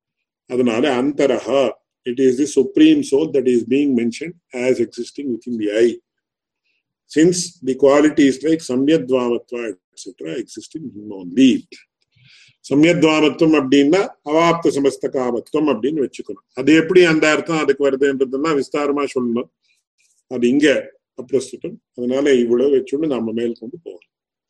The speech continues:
அதனால யஹா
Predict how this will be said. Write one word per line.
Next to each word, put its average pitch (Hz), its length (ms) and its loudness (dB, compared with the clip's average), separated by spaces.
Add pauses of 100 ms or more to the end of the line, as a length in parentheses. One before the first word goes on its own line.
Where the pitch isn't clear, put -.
(1500)
அதனால 135 360 4 (1200)
யஹா 131 360 2